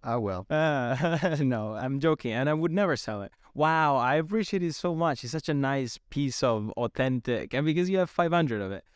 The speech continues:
Speaker 2: all of a sudden the limit brings value to the
Speaker 1: It's like an N F T, but, like, tangible.
Speaker 2: An actual N F T,
Speaker 1: <laughs>
Speaker 2: yes.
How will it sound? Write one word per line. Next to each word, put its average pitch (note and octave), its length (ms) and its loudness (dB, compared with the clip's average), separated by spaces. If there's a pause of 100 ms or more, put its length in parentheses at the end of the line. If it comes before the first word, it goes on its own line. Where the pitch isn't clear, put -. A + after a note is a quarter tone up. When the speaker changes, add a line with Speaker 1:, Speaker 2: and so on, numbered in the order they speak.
(100)
Speaker 2:
all E3 160 4
of D#3 80 4
a C#3 60 4
sudden C3+ 400 2
the A#2 80 -2
limit A#2+ 640 -2 (280)
brings B2 440 0
value A#2+ 480 2
to G#2+ 120 -2
the G#2 440 -2
Speaker 1:
It's - 120 -4
like F#3 140 2
an C#3 100 2
N A#2+ 120 2
F C3+ 120 -2
T, F3+ 220 -2
but, A#2 240 0
like, G2 340 -2
tangible. F#2 320 -4
Speaker 2:
An B2+ 80 -2
actual C3+ 420 0
N B2 120 0
F - 140 -6
T, G3 60 -4 (120)
Speaker 1:
<laughs> F#3 80 -6
Speaker 2:
yes. B2 320 -2